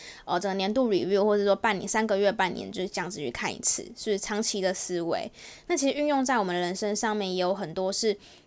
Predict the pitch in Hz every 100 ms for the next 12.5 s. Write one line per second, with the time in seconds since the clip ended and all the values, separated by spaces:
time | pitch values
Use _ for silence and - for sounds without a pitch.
0 | - 233 220 220 214 190 117 - 156 151
1 | 196 - 208 208 202 165 185 117 202 -
2 | 190 160 151 220 - _ _ _ _ _
3 | _ - - 233 254 226 226 208 196 190
4 | 202 196 202 233 233 208 117 87 104 110
5 | 98 80 117 139 - - - 165 175 214
6 | - - 104 214 196 196 196 196 180 -
7 | - - - - 190 190 - 180 165 190
8 | 175 147 - - - 120 92 - 64 -
9 | - - - - - _ _ _ 214 320
10 | 262 269 254 254 202 196 202 190 190 -
11 | 214 254 202 - 196 - 170 120 78 202
12 | 233 240 208 202 202